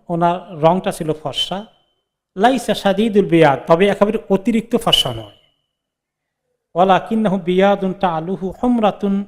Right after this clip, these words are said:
ওয়া যুহরাতুন, কিন্তু এই সাদা ফর্সা রংটা ছিল কিছুটা লালচে টাইপের, একটু, একটুখানি, আহ, লালের দিকে, লালচে সাদা, এবং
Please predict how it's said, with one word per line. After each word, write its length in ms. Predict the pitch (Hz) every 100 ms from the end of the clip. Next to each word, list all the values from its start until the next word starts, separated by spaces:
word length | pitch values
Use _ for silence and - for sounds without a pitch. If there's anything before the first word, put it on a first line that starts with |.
| 185
ওয়া 120 | 156
যুহরাতুন, 760 | 180 220 160 139 - 117 110 _ _ _ _ _ _ _ _ _
কিন্তু 300 | - 170 170
এই 160 | 175 185
সাদা 640 | - 170 175 175 165 185 -
ফর্সা 320 | 185 - 233
রংটা 260 | 220 202 202
ছিল 240 | 202 190
কিছুটা 560 | 175 190 196 202 202 202 - _ _
লালচে 800 | 160 151 180 226 247 - - 277
টাইপের, 580 | 277 185 147 - 139 156 _ _ _ _ _ _ _ _ _ -
একটু, 520 | 233 233 - 254 277 - _ _ _ _ _ _ _ _ -
একটুখানি, 680 | 220 - 233 214 196 196 202 _ _ _ _ _ 156
আহ, 680 | 160 156 151 147 139 156
লালের 380 | 147 165 165 147
দিকে, 400 | 160 151 160 196
লালচে 460 | 160 170 170 170 208 _ _ _ -
সাদা, 380 | - 135 147 214 _ _ _ _ _ _ 165
এবং 180 | 170